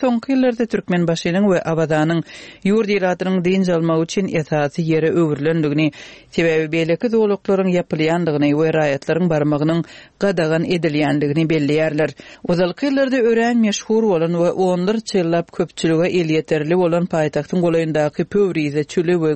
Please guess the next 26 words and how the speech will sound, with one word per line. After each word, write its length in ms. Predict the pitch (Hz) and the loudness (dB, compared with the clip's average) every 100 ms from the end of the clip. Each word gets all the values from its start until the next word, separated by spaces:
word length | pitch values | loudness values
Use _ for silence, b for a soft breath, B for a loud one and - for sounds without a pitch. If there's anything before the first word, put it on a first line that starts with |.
| 160 | 2
Gökdere 400 | 170 - 156 165 | 0 0 -2 0
ýaly 260 | 175 151 160 | 0 0 0
ýerler 320 | 160 156 160 151 B B B | 0 0 -2 -2 B B B
ýapylypdy 640 | - 202 - 170 - - 160 165 175 | -2 -2 0 -4 -4 -2 -2 -2 -2
ýa-da 260 | 165 170 214 | -2 0 -2
çäklendirilipdi. 960 | - 190 175 175 160 151 147 - 156 - B B | -2 -4 -2 -2 -2 -2 -4 -2 -2 -2 B B
Köpetdagyň 640 | - 185 180 - 160 180 247 214 | -6 -2 -2 0 0 2 2 2
jürgelerinde 580 | 202 190 180 175 190 208 | 2 2 2 0 0 0
ýerleşýän 500 | 190 185 - 180 180 | 0 -4 -4 -2 -2
çeşmeli 580 | - 170 165 - 151 175 | -2 -4 -2 -2 -2 -2
salkyn 400 | - 156 139 196 | -2 -4 0 0
zowlaklar 480 | 180 170 165 - 175 B B B | 2 0 0 -2 -4 B B B
ýylatyň 520 | 220 226 190 170 190 185 | -2 0 0 0 0 0
köp 140 | 214 208 - | -2 -4 -4
halaýan 580 | 180 170 151 156 165 151 | -2 0 2 2 0 0
diň 200 | 170 170 | 0 0
jalyş 240 | 156 151 160 175 | 0 -2 -2 -2
ýerleridi. 600 | 175 160 143 135 151 139 B B - | 0 0 -2 0 -2 -2 B B -2
Habarçylarymyz 640 | 170 165 - 180 196 254 | 0 0 -2 -2 2 0
raýatlaryň 580 | 262 226 226 214 214 220 | 2 0 0 0 0 2
baryp 220 | 185 190 - | 2 0 -2
bilýän 300 | 202 202 202 208 | -2 0 0 0
tebigy 360 | 196 175 175 185 185 | 0 2 2 2 2
zowlaklarynyň 720 | 180 165 - 160 160 175 196 - | 2 0 -2 -2 0 0 -2 0
sanynyň 420 | 170 156 151 165 156 | 0 2 2 0 0
gitdigiçe 540 | 165 _ 147 156 - | -4 _ -2 -2 -2